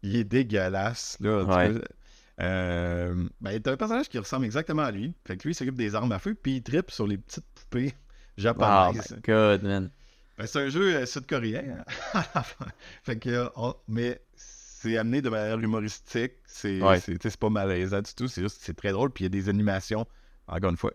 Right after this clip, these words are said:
Speaker 1: incroyables, là. Fait que c'est, c'est, pour ça, c'est, c'est, C'est un jeu, c'est un jeu qui, qui est vraiment bien fait, euh, très travaillé dans
Speaker 2: C'est
Speaker 1: tu sais,
Speaker 2: fait
Speaker 1: c'est
Speaker 2: par
Speaker 1: pas un jeu
Speaker 2: combien de
Speaker 1: que les
Speaker 2: personnes ?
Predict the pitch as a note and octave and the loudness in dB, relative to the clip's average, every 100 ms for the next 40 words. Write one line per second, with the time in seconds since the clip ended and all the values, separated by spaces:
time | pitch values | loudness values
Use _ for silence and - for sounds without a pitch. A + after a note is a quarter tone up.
0 | - G2+ - F#2+ E2 E2 F#2 F2 F2 - | -4 -6 2 2 2 0 0 0 -2 -4
1 | F2 F2+ F#2 - - - - - - - | -8 -6 -8 -8 -16 -16 -16 -16 -20 -20
2 | - A#2 A2 - A2+ A#2+ - F2 - F2+ | -4 -2 -2 -2 0 0 0 -4 -2 -2
3 | E2+ E2 - - - - _ - _ - | 0 0 -2 -14 -20 -20 _ -20 _ -4
4 | G2 F#2 - - G#2+ A2 A2+ C3 - - | -2 -2 -4 -2 0 0 0 -2 -4 -18
5 | - F#2+ F#2 F2 F#2+ G2 G2+ G2 F#2+ F2 | -4 -2 0 -2 0 2 2 0 0 -2
6 | - F#2 G2+ - E2 E2+ - F2+ - F2+ | -2 -2 -2 -4 -6 -6 -6 -8 -2 -2
7 | F2+ E2+ F2+ F#2+ F2+ E2+ E2 - - - | -2 -2 -4 -4 -4 -6 -10 -14 -20 -20
8 | - - - - A2 F#2+ F#2 - B2+ A#2 | -14 -10 -6 2 2 4 2 4 2 4
9 | F3 B2 G#2 G2 D3 B2+ | 4 6 4 4 2 2